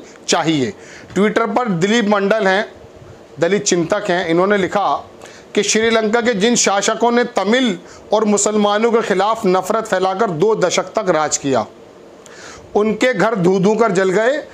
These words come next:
जलाया भी किसने? उन्हीं बहुसंख्यक सिंहली लोगों ने, जिन्हें भड़काकर तमिल और मुसलमान का संहा-, संहार काया-, कराया गया था।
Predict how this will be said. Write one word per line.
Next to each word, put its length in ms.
जलाया 400
भी 140
किसने? 440
उन्हीं 360
बहुसंख्यक 760
सिंहली 460
लोगों 380
ने, 260
जिन्हें 340
भड़काकर 520
तमिल 460
और 120
मुसलमान 640
का 160
संहा-, 840
संहार 440
काया-, 360
कराया 280
गया 220
था। 180